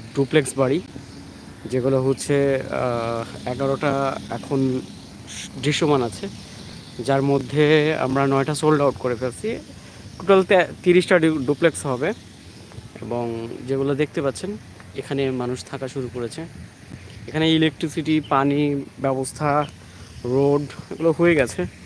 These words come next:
এখানে একটা পার্ক আছে, নেক্সাস পার্ক, একদম এই যে ডুপ্লেক্সের সামনেই নেক্সাস পার্ক, এইটা রাখা হয়েছে। এটা সম্ভবত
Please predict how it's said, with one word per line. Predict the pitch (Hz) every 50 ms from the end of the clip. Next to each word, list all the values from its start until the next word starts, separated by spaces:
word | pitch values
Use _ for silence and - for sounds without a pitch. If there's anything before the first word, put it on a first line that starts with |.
| - -
এখানে | - - 170 156 -
একটা | 143 - - 151 156 156 156 - - - - - - - - - - -
পার্ক | 151 151 156 156 -
আছে, | 143 139 - - 165
নেক্সাস | 151 143 139 - - 156 143 131 -
পার্ক, | - 127 135 156 - - - -
একদম | - 160 160 160 151 143 - - 160 156 156 151 147 - - - - - - - - - - - - - - - - - - -
এই | 131 127 127 127 120 123
যে | 127 135 131 135 139 135 - - - - - - - - - - - - - 104 107 123
ডুপ্লেক্সের | 147 151 - 165 165 160 - - 175 160
সামনেই | - - 170 156 143 135 131 143 180 190 - - - - - - - - - -
নেক্সাস | 123 131 139 131 - - 139 - - -
পার্ক, | 127 120 139 - - - - - - - - - - - - - - - - - - - - - - - - -
এইটা | - 127 120 - 131
রাখা | 127 127 123 - 139
হয়েছে। | 135 139 131 123 - - 165 175 - - - - - - - - - - - - -
এটা | - 127 131 120 - 135 131 135 131 131 131 131 135 -
সম্ভবত | - - 139 127 123 131 135 143